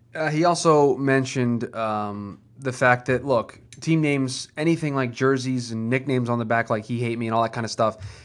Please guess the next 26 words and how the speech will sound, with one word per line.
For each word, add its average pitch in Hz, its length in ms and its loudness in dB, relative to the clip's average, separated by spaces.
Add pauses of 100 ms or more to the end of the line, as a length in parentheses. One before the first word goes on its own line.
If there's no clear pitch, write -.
(120)
uh, 123 220 -4
they're 147 260 2
up 147 120 6
in 131 80 -2
the 104 120 -6
air. - 240 -14
They 143 220 -2
have 147 100 4
not 160 160 2
made 151 160 -2
any 135 180 2
decisions 123 480 -2
one 120 180 -2
way 117 120 0
or 113 40 -2
the 113 140 -4
other. 113 140 -2
They're 113 120 -6
still 139 200 -4
in 135 40 0
the 123 80 -2
very 117 280 0
early 113 240 -2
stages 110 340 -6
of 110 140 -6
this. 113 240 -2